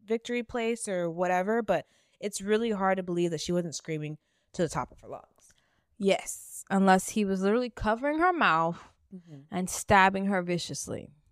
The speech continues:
Speaker 1: Right.
Speaker 2: There's a lot of possibilities.
Speaker 1: Yes. And I feel like if he was covering her mouth, she would probably have tried to bite him. I just, I don't know. There's a lot of questions surrounding this account of what happened.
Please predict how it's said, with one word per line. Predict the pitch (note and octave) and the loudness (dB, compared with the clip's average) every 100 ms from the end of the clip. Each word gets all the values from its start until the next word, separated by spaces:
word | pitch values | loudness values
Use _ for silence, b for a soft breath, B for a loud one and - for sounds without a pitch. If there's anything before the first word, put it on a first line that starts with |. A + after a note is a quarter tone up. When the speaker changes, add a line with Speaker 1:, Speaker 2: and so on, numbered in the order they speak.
| _ | _
Speaker 1:
Right. | D3 B2 - - | -16 -14 -12 -2
Speaker 2:
There's | G#3 A3 G#3 | -2 -2 -2
a | |
lot | G3 F#3+ F#3+ | 2 4 4
of | F#3 | 2
possibilities. | F#3+ F3 F3 E3+ E3 D#3 D3 D#3+ - - | 0 -2 -6 -16 -16 -14 -14 -16 -20 -10
Speaker 1:
Yes. | D#3+ - - | -10 -10 -12
And | D#3+ | -12
I | |
feel | F3+ G#3+ | -4 -4
like | G3 | -2
if | F3+ | -4
he | G3 | -4
was | F3+ | -4
covering | D3+ F3+ F3 | -6 -4 -4
her | E3+ D3+ | -4 -2
mouth, | D3+ D#3+ D#3 - | 0 2 0 -2
she | - F#3 | -8 -2
would | E3+ D3 | -2 -2
probably | D3+ D#3 C#3+ | -4 -2 -4
have | C3 - _ _ _ | -6 -12 _ _ _
tried | D#3+ D3 | -10 -8
to | C3 | -6
bite | D#3+ F3 D#3 | 2 2 2
him. | F3+ E3+ E3+ | -2 -2 0
I | F#3+ | 0
just, | G#3 G#3+ - | 0 -4 0
I | A3 | 2
don't | G3+ | 2
know. | D3+ B2 | -2 -8
There's | D#3+ E3 - - | -6 -6 -6 -8
a | |
lot | E3+ E3 | -4 -2
of | E3 | -4
questions | - D#3 D3+ D3+ | -4 -8 -8 -10
surrounding | - D3 C#3+ C#3+ C#3 - _ _ _ _ | -6 -4 -2 -4 -6 -12 _ _ _ _
this | C#3+ D#3+ - - | 6 6 4 -8
account | - - - - | -10 -12 -12 -14
of | C#3 | -12
what | - | -12
happened. | - - - | -14 -12 -12